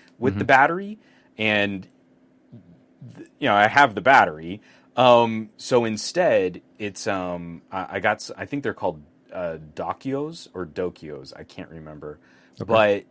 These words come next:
Speaker 1: it's one giant flexible panel, three hundred watt max, but your realistic power output's probably closer to, like, two, two hundred, one eighty with suboptimal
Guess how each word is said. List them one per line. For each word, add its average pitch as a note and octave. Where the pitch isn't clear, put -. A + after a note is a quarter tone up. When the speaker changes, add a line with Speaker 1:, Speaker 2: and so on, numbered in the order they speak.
Speaker 1:
it's G#2+
one A2+
giant G#2+
flexible F#2+
panel, F2
three G#2+
hundred G#2
watt F2
max, G2
but F#2
your F#2+
realistic G2
power G#2
output's G#2+
probably F2
closer F2
to, E2
like, D2+
two, G#2+
two G#2
hundred, F#2+
one G2
eighty F#2+
with F2
suboptimal E2+